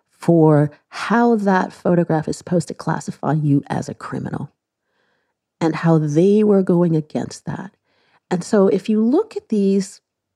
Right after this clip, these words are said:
mundane forms of compelled photography as well as, um,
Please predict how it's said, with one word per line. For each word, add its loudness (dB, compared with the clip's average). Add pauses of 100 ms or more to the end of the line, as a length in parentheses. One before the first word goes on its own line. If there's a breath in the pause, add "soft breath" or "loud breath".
(440)
mundane 2
forms 0
of -2 (760)
compelled 0
photography -2
as -2
well 0
as, -4 (440)
um, -2